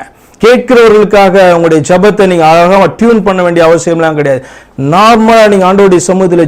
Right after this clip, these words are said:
ஜெபம் பண்ணுங்க, ஆண்டவர் பேசுகிறபடி அதை கொண்டு போங்க. ஆண்டவர் வந்து பாத்தீங்கன்னா, இது நீங்க தனி ஜெபத்துல நீங்க வளர வளர தான் இந்த காரியத்தை நீங்க அதிகமாய் புரிந்து கொள்ள முடியும்.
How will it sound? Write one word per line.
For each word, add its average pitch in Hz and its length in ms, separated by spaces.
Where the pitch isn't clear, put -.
ஜெபம் 180 240
பண்ணுங்க, 156 260
ஆண்டவர் 185 340
பேசுகிறபடி 202 640
அதை 156 100
கொண்டு 175 280
போங்க. 156 240
ஆண்டவர் 190 240
வந்து 180 120
பாத்தீங்கன்னா, 175 320
இது 185 160
நீங்க 180 220
தனி 226 200
ஜெபத்துல 196 480
நீங்க 170 240
வளர 214 240
வளர 170 320
தான் 185 160
இந்த 160 120
காரியத்தை 160 400
நீங்க 143 140
அதிகமாய் 160 400
புரிந்து 165 260
கொள்ள 156 180
முடியும். 202 320